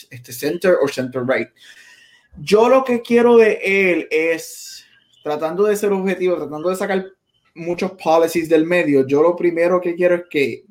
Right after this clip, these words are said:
haya por lo menos un intento de normalidad, whatever, que sea whatever normal is, que por, por ver ese intento nuevamente, ver un gobierno que funciona, again, que sea lo que se quote unquote funciona, pero ver un gobierno que, ver, ver el gobernante,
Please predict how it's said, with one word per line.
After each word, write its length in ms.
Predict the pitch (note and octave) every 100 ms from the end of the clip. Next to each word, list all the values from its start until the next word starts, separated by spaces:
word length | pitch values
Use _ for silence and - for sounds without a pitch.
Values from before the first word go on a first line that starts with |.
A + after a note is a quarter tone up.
| _
haya 240 | C3 D3 D#3
por 120 | E3
lo 80 | E3
menos 180 | E3+ D#3
un 160 | D3
intento 760 | D#3+ D#3+ D3+ D#3+ D#3+ D#3+ C#3+ C3+
de 100 | C3+
normalidad, 880 | C3 C3 C3 B2+ B2 C3 C#3+ - - _ _ -
whatever, 520 | B2+ B2+ C#3+ D#3 D#3+ _ _
que 120 | C3+
sea 200 | C3 C3+
whatever 460 | D3+ C#3 C3+ D#3 F3+
normal 400 | F3 F3 F3 E3 -
is, 360 | D3+ B2+ - - - _ _
que 320 | - C#3+ C#3 C3 C#3 -
por, 300 | D#3 D3 -
por 120 | - G3 - _ - _
ver 240 | F3+ G3
ese 160 | F#3+ F#3
intento 460 | E3 D3+ D3 D3+
nuevamente, 480 | D3 C#3 B2+ B2 C3+
ver 140 | C#3+
un 120 | F3 F#3
gobierno 400 | F3+ F3+ F3+ F3
que 120 | D#3
funciona, 840 | C3+ B2+ - C#3+ D3 C#3+ A2+ - - _ _ _ _ _ -
again, 460 | C3+ C3+ B2 -
que 140 | - A#2+
sea 240 | - C3
lo 100 | D3+
que 140 | D3+ D3+
se 180 | B2+
quote 280 | - C#3+ D3+
unquote 360 | D3+ D#3 C#3+ -
funciona, 640 | C3+ C3 D3 C3 A2 A#2+ _ _ _ _
pero 240 | D3+ D#3+ D#3+
ver 200 | D#3+ F3+
un 80 | G3
gobierno 420 | G#3+ A#3 A#3 G#3
que, 240 | F3+ E3
ver, 300 | C#3+ F#3 F#3+
ver 140 | F#3+ G3+
el 40 |
gobernante, 600 | A#3 A#3 F3 C3 A#2+ G2